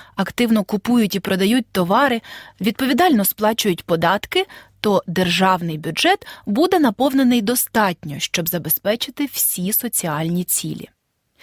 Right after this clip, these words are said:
До речі, з початком російської збройної агресії в дві тисячі чотирнадцятому році в Україні був запроваджений військовий податок.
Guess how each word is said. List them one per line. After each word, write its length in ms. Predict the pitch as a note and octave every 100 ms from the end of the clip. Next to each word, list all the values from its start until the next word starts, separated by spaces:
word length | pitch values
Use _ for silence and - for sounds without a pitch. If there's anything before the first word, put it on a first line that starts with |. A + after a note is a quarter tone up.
| - - -
До 160 | B3+
речі, 340 | C#4+ E3+ - A2
з 120 | -
початком 580 | - F3 B3 B3 A3 G3
російської 540 | G#3 - A#3+ - G3
збройної 540 | F#3+ F#3+ G#3+ G3 F#3 -
агресії 540 | F#3 G3 G#3 G3+ F#3
в 60 | F3
дві 120 | F3+
тисячі 380 | - - F#3+ F#3
чотирнадцятому 880 | - F3 F#3+ G3 F#3+ - E3+ E3+ E3+
році 340 | B3+ E4 -
в 60 | F#3
Україні 580 | F#3 G3+ G3 D4+ B3 - - -
був 220 | F#3+ C4
запроваджений 880 | B3 A3 - E3+ F#3+ G#3+ A3 G#3 G#3+ F3+
військовий 680 | F#3 - - F3 F3 F#3+
податок. 680 | - A#3 F#3 D3+ - -